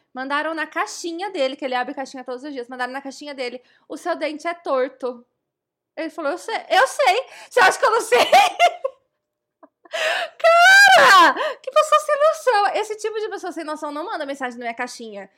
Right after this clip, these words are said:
Porque eu acho que eu não sou tão, sabe? Ou eu fiquei inconformada. Eu falei, "Não é possível, então, um negócio desse, gente.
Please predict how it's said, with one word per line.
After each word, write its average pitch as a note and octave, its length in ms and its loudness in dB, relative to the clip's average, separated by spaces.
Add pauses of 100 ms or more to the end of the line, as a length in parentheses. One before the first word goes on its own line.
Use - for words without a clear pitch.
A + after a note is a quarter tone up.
Porque - 140 -12
eu - 40 -2
acho C4 140 -6
que D4 60 -8
eu C4 40 -6
não C#4 120 -10
sou C#4+ 160 -8
tão, D4 440 -12 (300)
sabe? B3 380 -2 (880)
Ou C4+ 320 4
eu B3 100 2
fiquei D4 180 -10
inconformada. D4+ 680 -2
Eu B3+ 40 -14
falei, C4 160 -6
"Não B3+ 80 -4
é B3+ 40 -6
possível, D4+ 440 -10
então, C4+ 320 -6
um D4 100 -10
negócio B3 360 -4
desse, A#3+ 440 -8
gente. G3+ 580 -14